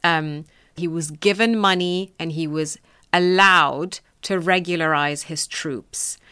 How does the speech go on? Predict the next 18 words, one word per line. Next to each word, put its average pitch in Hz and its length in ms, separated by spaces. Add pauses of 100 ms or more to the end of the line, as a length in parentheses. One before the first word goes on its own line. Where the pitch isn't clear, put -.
(360)
into 160 680 (320)
a 165 140
paramilitary 156 720
force, 214 520 (220)
the 165 100
R 156 220
S 160 160
F, 151 260 (140)
that 180 160
then 196 180
became 180 320
incorporated 180 960
under 175 220
the 156 140
umbrella 160 360
of - 200
the 156 80
government, 220 540